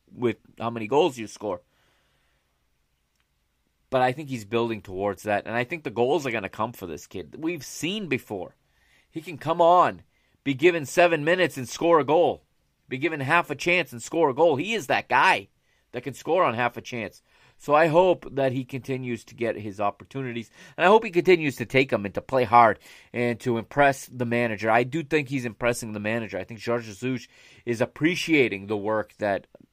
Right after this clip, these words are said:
Gonçalo Ramos is putting in so far this season. And now he's got a strike partner that I think can turn him into a huge, huge player, because Ya-, Roman Yaremchuk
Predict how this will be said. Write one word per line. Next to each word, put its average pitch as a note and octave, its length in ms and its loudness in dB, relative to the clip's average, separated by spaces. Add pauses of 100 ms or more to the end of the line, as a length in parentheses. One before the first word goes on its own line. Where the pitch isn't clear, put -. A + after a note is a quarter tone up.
Gonçalo G#2+ 420 -2
Ramos G2 300 -4
is F2+ 80 -20
putting F#2+ 280 -8
in F#2 160 -12
so G2 220 -8
far F2+ 400 -4
this D#2+ 180 -14
season. - 420 -14 (680)
And A2 120 -8
now A#2+ 140 4
he's F#2+ 140 -2
got A2+ 120 0
a G2 40 -8
strike - 360 -4
partner F#2+ 300 -2
that G2 120 0
I G2 100 0
think G#2 200 -14
can G2+ 180 -10
turn C#3 280 -4
him C#3 260 -2
into A#2+ 300 -4
a G#2+ 40 -2
huge, C3+ 640 -4 (320)
huge E3 380 4
player, B2 420 0 (140)
because B2+ 320 -2
Ya-, C#3 360 -2
Roman D#3 420 2
Yaremchuk C#3+ 640 -2